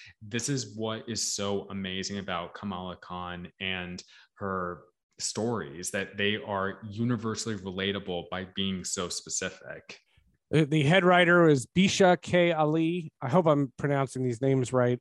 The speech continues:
Speaker 2: Um,
Speaker 1: Yeah, you got it right.
Speaker 2: You know, it's very funny. Back, uh, in twenty sixteen, right when I started this podcast, uh, I was working the Olympics,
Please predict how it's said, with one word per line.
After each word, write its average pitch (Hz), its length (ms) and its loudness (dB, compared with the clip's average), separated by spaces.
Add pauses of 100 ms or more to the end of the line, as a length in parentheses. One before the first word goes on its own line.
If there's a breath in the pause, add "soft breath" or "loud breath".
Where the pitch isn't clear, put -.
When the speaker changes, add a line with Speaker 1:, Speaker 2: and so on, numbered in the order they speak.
Speaker 2:
Um, 117 360 0
Speaker 1:
Yeah, 98 140 0
you 101 160 -2
got 80 160 -4
it 71 80 -14
right. 76 180 -4
Speaker 2:
You 175 80 6
know, 160 80 4
it's 143 160 2
very 175 240 4
funny. 151 300 -2
Back, 147 420 -2
uh, 139 220 4
in 139 180 2
twenty 170 260 4
sixteen, 151 720 2 (440)
right 220 140 2
when 254 120 4
I 208 60 6
started 165 440 2
this 143 140 -4
podcast, 131 640 -4 (120)
uh, 123 240 -4
I 143 80 0
was 135 240 0
working 147 440 4
the 131 160 6
Olympics, 127 600 0